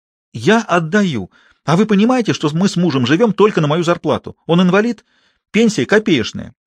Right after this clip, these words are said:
У нас еще дочь студентка, ее надо на ноги поднять.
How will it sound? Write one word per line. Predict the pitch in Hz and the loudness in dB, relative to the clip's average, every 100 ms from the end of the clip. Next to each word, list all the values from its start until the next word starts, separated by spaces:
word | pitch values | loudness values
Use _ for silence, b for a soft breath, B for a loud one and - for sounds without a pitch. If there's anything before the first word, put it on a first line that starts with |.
| _ | _
У | 139 | 0
нас | 180 170 | 0 0
еще | 180 | 0
дочь | 156 202 226 | 0 2 0
студентка, | - 139 120 98 123 | -2 -4 -2 -2 -2
ее | 143 214 | 0 2
надо | 160 101 101 | 0 -2 -4
на | 131 139 | -2 0
ноги | 110 110 | -2 -2
поднять. | 131 123 101 | -2 -2 -6